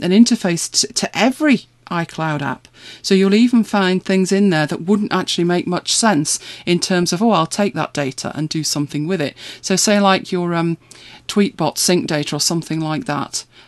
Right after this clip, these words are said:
Uh, I think the day one data of mine was in there, all in individual files at one point.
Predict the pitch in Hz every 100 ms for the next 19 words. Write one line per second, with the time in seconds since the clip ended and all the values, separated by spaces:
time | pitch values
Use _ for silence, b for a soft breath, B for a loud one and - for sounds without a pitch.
0 | - - 151 233 185 180 190 180 185 190
1 | 175 160 - 160 156 160 170 170 160 160
2 | 156 151 147 165 180 180 175 170 175 165
3 | 175 165 - 175 165 139 131 - B B
4 | B B 147 - 147 143 - 147 151 -